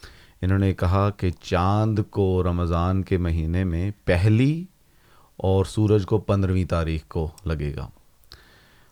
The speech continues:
تو پہلی بات تو یہ ہے کہ جو چاند کو گرہن لگتا ہے وہ چاند کی پہلی تاریخ کو کبھی نہیں لگ سکتا، ٹھیک ہے؟ اور سورج کو بھی جو ہے وہ پندرہویں تاریخ کو س-، جو رمضان کے مہینے میں یا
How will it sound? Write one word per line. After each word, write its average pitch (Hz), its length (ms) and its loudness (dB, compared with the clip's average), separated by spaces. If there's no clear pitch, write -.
تو - 80 -12
پہلی 104 320 2
بات 98 320 0
تو 101 60 -2
یہ 98 160 2
ہے 101 180 0
کہ 92 380 -4
جو 90 600 -2
چاند 101 640 0
کو 101 120 2
گرہن 98 320 4
لگتا 98 360 0
ہے 101 140 -4
وہ 92 80 0
چاند 98 340 -2
کی 107 120 -4
پہلی 95 240 0
تاریخ 90 260 -2
کو 95 100 -4
کبھی 85 240 -4
نہیں 82 120 -4
لگ 76 140 -6
سکتا، - 300 -12
ٹھیک 98 220 -2
ہے؟ 107 60 -4
اور 95 220 0
سورج 101 400 0
کو 104 120 -2
بھی 98 280 0
جو 90 240 0
ہے 90 120 0
وہ 92 140 0
پندرہویں 90 340 -2
تاریخ 82 320 -2
کو 87 180 -6
س-، - 220 -16
جو 85 380 -2
رمضان 82 440 -2
کے 87 120 -8
مہینے 80 380 -4
میں 80 180 -6
یا 78 260 -4